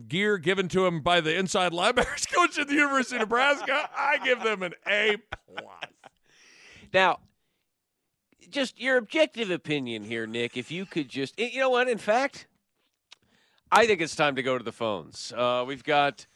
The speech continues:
Speaker 2: uh, Nick Bahe here to answer your Nebraska football questions here at nine five one sixteen twenty, eight seven seven, nine five one, sixteen twenty. Uh, Bruce in Wahoo that we talked about before. Bruce,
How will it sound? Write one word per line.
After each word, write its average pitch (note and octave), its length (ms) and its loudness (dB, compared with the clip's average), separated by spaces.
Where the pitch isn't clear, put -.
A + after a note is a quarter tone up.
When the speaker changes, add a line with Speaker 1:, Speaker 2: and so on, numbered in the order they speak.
Speaker 2:
uh, A#2 220 -4
Nick F3+ 200 -4
Bahe D#3 300 0
here D#3 280 -2
to - 200 -8
answer D#3+ 400 -4
your C3 440 -4
Nebraska B2+ 640 -4
football C3+ 460 -2
questions C#3 640 -4
here D#3+ 120 -2
at D#3 60 -4
nine B2 160 0
five A2+ 180 -2
one A2 120 -6
sixteen A2 300 -12
twenty, A2 260 -8
eight F3+ 220 -10
seven G2 260 -8
seven, G2+ 320 -6
nine G2+ 220 -4
five G#2 320 -4
one, F#2+ 240 -8
sixteen G#2 580 -10
twenty. A#2+ 640 -8
Uh, A2+ 240 -4
Bruce D3+ 1040 -10
in F3+ 260 -10
Wahoo G3 760 -4
that G2+ 140 -6
we A2 100 -6
talked A2 340 -4
about G#2 280 -6
before. C3 360 -6
Bruce, G3 340 -2